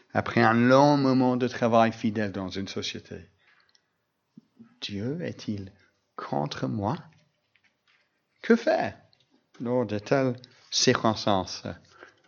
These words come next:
dans la vie ? Alors la deuxième partie du psaume annonce bel et bien que Dieu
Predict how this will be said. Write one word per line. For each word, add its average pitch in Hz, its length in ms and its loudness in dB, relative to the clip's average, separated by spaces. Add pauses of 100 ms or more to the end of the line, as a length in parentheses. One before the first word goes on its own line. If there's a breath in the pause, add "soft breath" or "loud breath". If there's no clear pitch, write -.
dans 92 220 -8
la 87 140 -4
vie ? 85 300 -12 (100)
Alors 135 200 6
la 143 120 10
deuxième 185 680 12
partie 120 420 6
du 95 200 -6
psaume 95 600 -4 (440 soft breath)
annonce 151 720 0
bel 123 220 4
et 104 80 2
bien 90 540 -8 (500 soft breath)
que - 120 -2
Dieu 131 500 6